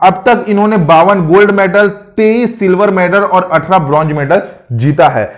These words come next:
काफी च-, चर्चा में रहती है आकर्षि कश्यप, इनका नाम याद रखिएगा।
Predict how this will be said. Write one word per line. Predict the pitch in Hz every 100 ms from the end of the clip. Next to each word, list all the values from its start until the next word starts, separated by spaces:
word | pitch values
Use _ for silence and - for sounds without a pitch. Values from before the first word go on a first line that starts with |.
| - -
काफी | 156 156 196 190
च-, | - 123 156 147 147
चर्चा | 170 147 185
में | 180
रहती | 170 165
है | 185
आकर्षि | 151 151 151 196
कश्यप, | 175 156 190 170
इनका | 165 185
नाम | 156 156 170
याद | 165 160
रखिएगा। | 160 180 156 143 151